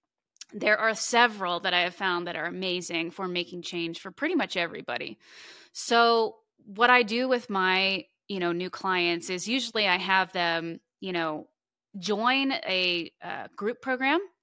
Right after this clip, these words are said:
And I actually designed one of these, the Wired for Wellness program, which you mentioned in the beginning, because I didn't, I couldn't find any other programs out there who were utilizing these most effective tools that I had found, um, and combining them.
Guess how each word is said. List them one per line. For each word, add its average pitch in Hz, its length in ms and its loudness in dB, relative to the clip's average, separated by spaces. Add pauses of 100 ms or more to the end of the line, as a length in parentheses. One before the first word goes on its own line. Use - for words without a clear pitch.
And 190 440 0 (120)
I 208 100 6
actually 220 360 2
designed 180 440 0
one 185 160 -4
of 170 120 -6
these, 170 260 -4
the 175 80 -10
Wired 175 240 -8
for 185 100 -14
Wellness 175 340 -4
program, 170 380 -6
which - 160 -10
you 185 80 -6
mentioned 170 340 -6
in 175 60 -6
the 170 60 -4
beginning, 165 420 -6 (340)
because 214 220 -2
I 233 140 6
didn't, 240 340 2 (140)
I 220 80 6
couldn't 262 260 0
find 196 560 0
any 190 180 -4
other 175 200 -4
programs 185 560 -4
out 185 220 0
there 180 180 -6
who 185 180 -10
were 180 100 -8
utilizing 180 680 -2
these 175 240 -8
most 175 340 -6
effective 185 480 -12
tools 202 560 -8
that 196 100 -4
I 180 60 0
had 175 220 -6
found, 175 480 -2 (560)
um, 196 520 6
and 202 220 2
combining 175 760 -2
them. 117 300 -8